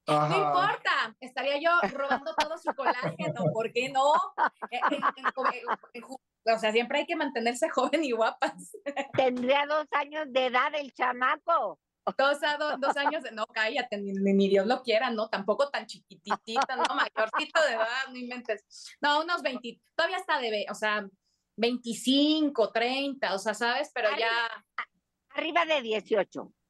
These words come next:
Speaker 2: No, diez, es que ya también eso es un bebé, ¿no? O sea, como que ya es como, ay, sí estás cambiando el pañal.
Speaker 1: Pero,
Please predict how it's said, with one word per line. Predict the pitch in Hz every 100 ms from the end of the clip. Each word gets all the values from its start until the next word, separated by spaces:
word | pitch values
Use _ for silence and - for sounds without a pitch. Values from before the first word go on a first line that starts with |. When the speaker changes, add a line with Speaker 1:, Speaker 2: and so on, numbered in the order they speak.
| _ _ _ 196 -
Speaker 2:
No, | 285 311
diez, | 285 294
es | 302 294
que | 330
ya | 311
también | 311 285 285
eso | 269 277
es | 269
un | 247
bebé, | 190 208
¿no? | 170 185
O |
sea, | 208 196
como | 196 190
que | 190 185
ya | 214
es | -
como, | 254 214
ay, | 185 233 247
sí | -
estás | 233 254
cambiando | 254 226 214 196
el | -
pañal. | 202
Speaker 1:
Pero, | 214